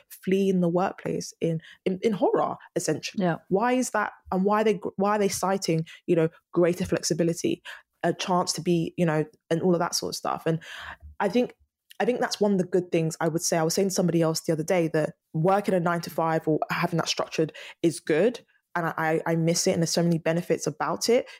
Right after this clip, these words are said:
Speaker 1: There's
Speaker 2: Yeah.
Speaker 1: security. There's so many benefits.
Speaker 2: Especially, yeah, financial security. And, uh,
Speaker 1: Absolutely. Like,
Speaker 2: yeah.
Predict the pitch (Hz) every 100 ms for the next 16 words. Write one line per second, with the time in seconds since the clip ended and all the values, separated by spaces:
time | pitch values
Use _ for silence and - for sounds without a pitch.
0 | - 160 - 220 180 208 202 180 160 -
1 | 175 165 160 170 - 208 - 190 - 190
2 | - 180 185 165 - 180 185 170 180 156
3 | - 147 151 - 156 156 160 - - 254
4 | 294 - 170 151 185 185